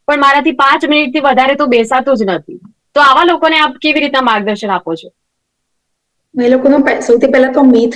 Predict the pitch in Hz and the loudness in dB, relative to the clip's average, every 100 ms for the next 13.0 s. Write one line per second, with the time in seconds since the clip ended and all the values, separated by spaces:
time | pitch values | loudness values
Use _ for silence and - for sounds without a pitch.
0 | 226 - 233 220 214 214 196 202 302 349 | -10 -6 2 4 4 2 2 2 0 -6
1 | - _ _ - 247 285 285 285 - 311 | -8 _ _ 0 4 4 4 2 0 0
2 | 302 269 254 254 254 269 262 202 202 226 | 2 2 2 2 2 0 2 0 2 2
3 | 262 262 269 269 262 247 247 247 254 226 | 2 4 2 2 2 2 2 2 2 0
4 | 247 247 - 185 220 220 214 185 175 180 | 0 -2 -2 2 2 2 -2 -2 0 0
5 | 175 175 - - - - _ 233 240 285 | 0 -2 -10 -20 -20 -20 _ -2 2 2
6 | 285 277 - 220 202 254 269 285 - _ | 4 2 0 0 0 0 0 -2 -8 _
7 | _ _ _ 240 262 240 233 247 277 247 | _ _ _ 2 4 4 2 2 4 4
8 | 262 254 233 214 214 233 240 240 202 - | 4 2 2 0 2 2 2 2 0 2
9 | 202 - 214 175 - _ _ _ 220 254 | -2 -2 -6 -6 -10 _ _ _ -2 0
10 | 269 269 302 302 311 - 220 220 262 285 | 0 -2 0 -2 -2 -4 -4 0 0 0
11 | 285 285 277 277 277 262 262 285 269 254 | 0 2 2 0 0 -2 0 0 0 0
12 | 285 254 214 240 254 262 262 233 190 190 | 2 2 2 0 0 0 -2 -4 -6 -10